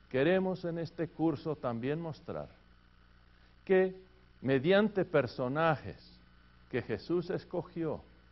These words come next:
para ser sus compañeros en el trabajo y otros más,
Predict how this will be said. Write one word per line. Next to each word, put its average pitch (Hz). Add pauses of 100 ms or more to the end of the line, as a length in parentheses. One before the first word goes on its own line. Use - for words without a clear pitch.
(360)
para 113
ser 160
sus -
compañeros 165
en 151
el 143
trabajo 139 (460)
y 139
otros 170
más, 135